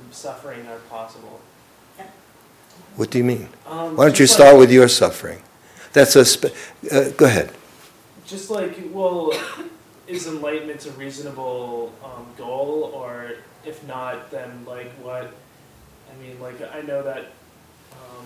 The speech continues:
Speaker 1: you know, for instance,
Speaker 2: Yes.
Speaker 1: some of the other teachers here say that there's a lot to be gained from practice, um, progressively, but I'm just wondering, like, to what degree? Like, is it,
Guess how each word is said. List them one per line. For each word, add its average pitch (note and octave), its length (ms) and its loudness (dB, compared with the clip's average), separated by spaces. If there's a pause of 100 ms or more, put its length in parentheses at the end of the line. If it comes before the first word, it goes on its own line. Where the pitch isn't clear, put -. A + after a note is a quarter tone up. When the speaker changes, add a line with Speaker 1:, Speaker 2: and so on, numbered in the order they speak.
(120)
Speaker 1:
you C#3+ 60 -18
know, C#3 120 -14
for C#3+ 180 -20
instance, - 500 -20
Speaker 2:
Yes. G#2+ 240 -10
Speaker 1:
some - 100 -18
of C3+ 60 -20
the C3+ 100 -14
other B2+ 100 -16
teachers - 360 -20
here D#3 220 -16
say C3 240 -20
that B2+ 220 -18
there's B2+ 160 -20
a B2 60 -20
lot B2 240 -18
to - 140 -20
be A#2+ 80 -20
gained B2 220 -20
from A#2 220 -20
practice, C3+ 560 -20 (160)
um, A#2+ 320 -20 (580)
progressively, C3 600 -20
but B2+ 100 -16
I'm B2+ 120 -18
just B2 180 -20
wondering, B2+ 320 -20
like, A#2+ 240 -20
to - 140 -20
what B2 220 -20
degree? B2 380 -20 (100)
Like, A#2+ 200 -20
is C3 200 -20
it, B2 140 -20